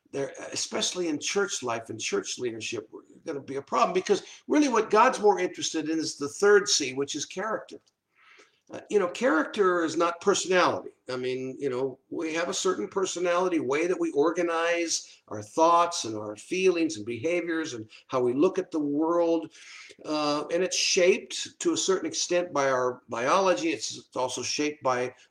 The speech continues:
our culture and our life experience. But we're not talking about personality, but character has to do with how do we line up with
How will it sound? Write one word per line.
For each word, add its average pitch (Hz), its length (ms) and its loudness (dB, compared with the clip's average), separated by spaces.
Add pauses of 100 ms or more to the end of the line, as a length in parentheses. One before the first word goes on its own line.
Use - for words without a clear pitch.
our 110 220 -8
culture 170 760 2 (360)
and 120 140 -6
our 117 160 -4
life 131 320 -2
experience. 185 880 0 (540)
But 170 140 -2
we're 202 80 4
not 240 140 2
talking 226 180 2
about 185 160 2
personality, 185 480 0
but - 100 -10
character 302 580 -2
has 170 220 -4
to 165 80 -14
do 160 180 2
with 156 160 0
how 247 280 0
do 269 120 0
we 185 300 -4
line 170 420 0
up 180 280 0
with 113 420 -4